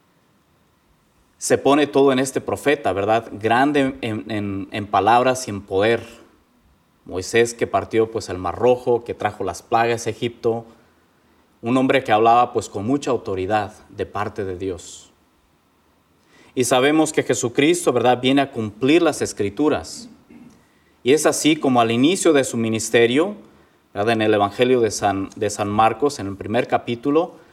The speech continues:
pone a nuestro Señor así también, ¿verdad? Como ese profeta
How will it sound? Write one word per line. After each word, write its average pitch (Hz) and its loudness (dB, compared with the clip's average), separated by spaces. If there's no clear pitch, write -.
pone 143 2
a 143 2
nuestro 127 -2
Señor 117 -2
así 120 -4
también, 92 -6
¿verdad? 82 -16
Como 101 -2
ese 143 -2
profeta 127 -2